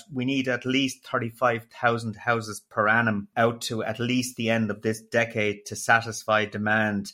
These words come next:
Um, between two thousand and eleven and twenty twenty, we averaged just over eleven thousand three hundred houses per annum. So you can see, surprise, surprise, there is a massive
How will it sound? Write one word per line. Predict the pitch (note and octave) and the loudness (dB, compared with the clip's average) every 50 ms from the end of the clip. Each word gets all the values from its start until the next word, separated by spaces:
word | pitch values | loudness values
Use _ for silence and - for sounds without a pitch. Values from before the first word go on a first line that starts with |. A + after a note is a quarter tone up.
| _ - | _ -2
Um, | A#2+ A#2 A#2 A2 A2+ A2 A2+ | 2 4 6 6 4 4 0
between | B2 A2+ A#2 - - D#3+ D#3 D#3+ E3 D#3 - | -2 -4 -4 0 4 4 6 6 4 2 2
two | - - - D#3 C3+ | -2 -2 -2 -2 0
thousand | - - C#3 C3+ C3+ B2 B2+ B2+ | 2 4 4 4 4 4 -2 -4
and | A#2 A2+ | -4 -2
eleven | A#2 A#2 A#2+ B2+ B2+ C3 A#2+ G#2+ G#2 - - | 0 4 4 4 4 4 0 -4 -6 -6 -6
and | A2+ G#2+ G2+ | -8 -6 -8
twenty | - - - B2 A#2+ A#2 A2+ A2+ | -8 -4 -2 -2 0 0 -4 -6
twenty, | - - - - A#2 A#2+ A#2+ A2+ - A#2+ G2+ F#2 F#2 _ _ _ - _ _ _ _ _ - | -8 -10 -4 0 0 0 0 -2 -2 -2 -2 -4 -6 _ _ _ -20 _ _ _ _ _ -6
we | A#2 G#2+ A2 A#2 - - | -4 -2 -2 -2 2 6
averaged | B2+ A#2+ B2 B2 - B2 A#2 A2 G2 - - - - _ - | 8 8 8 8 6 -2 -2 -2 -2 -6 -10 -12 -14 _ 0
just | - B2+ A#2 A#2 - - - - | 2 2 2 0 -4 -14 -8 -2
over | A#2+ A#2 A#2+ A2 A2+ G#2+ G#2 | 0 0 0 2 2 2 2
eleven | G#2 A2 A2 A2 A2 G#2+ G2+ | 2 2 2 2 2 -2 -8
thousand | - - B2 A#2 A2+ A2 A2+ A2+ G2+ G2+ - | -6 -2 0 2 2 0 -2 -6 -10 -10 -10
three | - - - A2+ G#2+ G2 | -12 -6 -4 -4 -4 -2
hundred | A2+ A#2+ A2 G#2 G2+ G2+ | -2 -2 0 0 -2 -2
houses | - - G#2+ G#2 G#2 G2 G2 G2 - _ _ | -2 0 0 0 0 0 -6 -10 -16 _ _
per | - G#2+ G#2 G#2 | -4 0 2 4
annum. | G#2 G#2 G#2 F#2+ F#2+ F#2 - _ _ _ _ _ - _ _ | 4 2 0 -4 -6 -8 -14 _ _ _ _ _ -20 _ _
So | - - A#2+ | -4 0 0
you | A2+ A2+ A2+ | 2 0 0
can | A2+ - A#2+ A#2 A2+ | -2 -2 -2 -2 -2
see, | A#2 - - D#3 D#3 D3+ D3 C#3 B2+ A#2 - - - _ | -2 0 2 4 4 4 4 2 0 -2 -4 -14 -20 _
surprise, | - - - - A#2 - - C3+ B2+ B2+ B2+ A#2 A#2+ | -12 -8 -6 -6 -6 -2 4 8 8 8 8 6 0
surprise, | - - - - B2+ A#2 A#2+ A#2+ A#2 A2 G#2+ G2+ - - _ - _ _ _ | -6 -10 -6 2 6 6 8 8 6 4 2 -2 -6 -12 _ -20 _ _ _
there | - B2 A#2 B2 | 0 2 4 4
is | B2+ B2 A2+ - - - | 4 2 0 -4 -8 -4
a | A#2+ A2 | -2 -2
massive | A2+ A#2+ A#2+ B2 B2+ C3 C3+ - - B2+ G#2 - - | 0 2 6 8 10 10 10 6 2 -4 -4 -4 -12